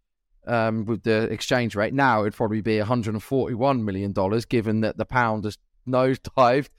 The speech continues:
as I'm finding out on my many regular trips to the U S. Um, and they did the deal in, like, three hours.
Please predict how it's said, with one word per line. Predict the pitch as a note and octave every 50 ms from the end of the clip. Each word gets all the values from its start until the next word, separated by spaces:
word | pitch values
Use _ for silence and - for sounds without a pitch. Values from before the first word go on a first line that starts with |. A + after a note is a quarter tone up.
| _ _ _ _ _ _ _
as | - B2 C3+ B2
I'm | C3 B2+ B2+
finding | - - D3 C#3+ C#3 C3 A2 C3
out | C#3+ C#3+ C3+ F#2
on | B2+
my | B2+ B2 B2 B2 A2 G2+ _ _
many | - C3+ C#3 B2+ B2+ C3 C3
regular | A#2 C#3+ C#3 C3+ - B2+ B2
trips | A#2+ - - D3+ - -
to | - A2+
the | B2+
U | B2 C3+ C#3 C3+
S. | C3+ B2 A#2+ B2+ - - - _ _ _ _ _ _ _ _ -
Um, | C#3+ D3 D3 C#3+ C#3+ C#3+ C#3+ C#3+ C#3 - _ _ _ _ _ _ _ _ _ _ _ _ _ _ _ _ _ _ -
and | D#3+ E3+ E3+ E3+ E3 - - _ -
they | F3+ F#3+
did | E3 - G#3+ A3+ -
the | - D#3+
deal | A#2+ F#3 A3 A#3 G#3+ F3
in, | D3 C3+
like, | D3 C#3+ -
three | - - G3 F3+ E3+
hours. | E3+ F#3+ F#3+ D#3 A2 F2+ F2 - - -